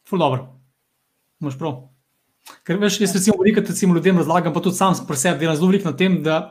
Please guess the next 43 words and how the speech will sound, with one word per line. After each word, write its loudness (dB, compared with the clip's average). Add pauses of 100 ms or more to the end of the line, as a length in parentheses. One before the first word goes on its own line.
živim 2
v 2
super 0
stanju, 0
ne. -4
Zdaj, -6
ki -4
ima 4
to -4
povezavo 0
s -8
tem, 0
kar 2
si -4
ti 2
rekla, -2
ne, 0 (520)
je -6
sledeča, 0
da 2
jaz 2
recimo 0 (260)
delam 4
na 6
tem, 4
da 4
sem -2
ves 0
čas -4
v -12
super -2
stanju, -2
da -4
se -2
res 2
dobro 2
počutim -4
ves 0
čas, -4
ne 2
glede 4
na 4
vse. 0